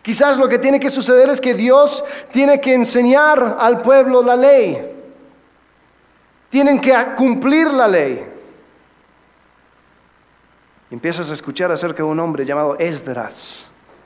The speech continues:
que va a venir desde Babilonia. Este hombre era un hombre preparado.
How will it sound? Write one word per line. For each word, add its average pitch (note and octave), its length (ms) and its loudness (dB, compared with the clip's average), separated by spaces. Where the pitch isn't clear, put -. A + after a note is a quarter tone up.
que C3 120 -10
va D#3 80 -2
a E3+ 40 -2
venir E3+ 300 -4
desde D3 240 -8
Babilonia. C#3+ 680 -6
Este D#3+ 360 -8
hombre E3 480 -4
era D#3+ 120 -4
un D#3+ 120 -4
hombre E3 260 -6
preparado. D3+ 720 -8